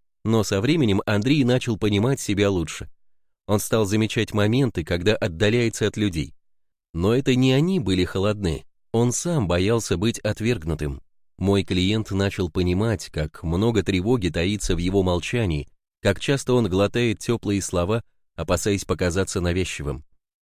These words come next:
Рефлексия оказалась зеркалом, не слишком большим, зато не кривым. Шли недели, и Андрей начал меняться. Чаще вступал в разговоры, проявлял инициативу,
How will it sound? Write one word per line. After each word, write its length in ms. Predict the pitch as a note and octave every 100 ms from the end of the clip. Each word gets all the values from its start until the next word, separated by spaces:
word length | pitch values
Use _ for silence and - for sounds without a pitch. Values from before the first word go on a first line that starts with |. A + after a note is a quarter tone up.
| _
Рефлексия 720 | F#2 G#2 - F#3 - - F2
оказалась 560 | - A2+ B2+ D3 E3+ D3
зеркалом, 580 | B2 D3 - D#2+ D2+ - _ _ _
не 140 | D#3+ E3
слишком 420 | C#3 A2 G#2 F2
большим, 420 | F#2+ F#2+ F#3+ F3+
зато 420 | F2+ F2+ - D#3+
не 200 | B2+ A#2+
кривым. 480 | - A2+ F#2 D#2+ C2 _ _ _ _ _ _ -
Шли 300 | - G2+ G2
недели, 580 | F2+ D2+ G#2+ B2+ C3+ -
и 100 | G#2+
Андрей 380 | F#2+ G2+ B2+ A#2
начал 340 | G#2 - G2
меняться. 540 | F#2 F#2 E2 - - - _ _ _ _ -
Чаще 400 | C#3+ B2 - A#2+
вступал 420 | - F#2+ G2+ F#2
в 60 |
разговоры, 580 | E2+ D2 D#2+ D#2 G#2+ B2 - _ _
проявлял 440 | F#2 G2+ B2+ F3 -
инициативу, 840 | C#3+ A#2 - E2 D#2 B2 C3+ C#3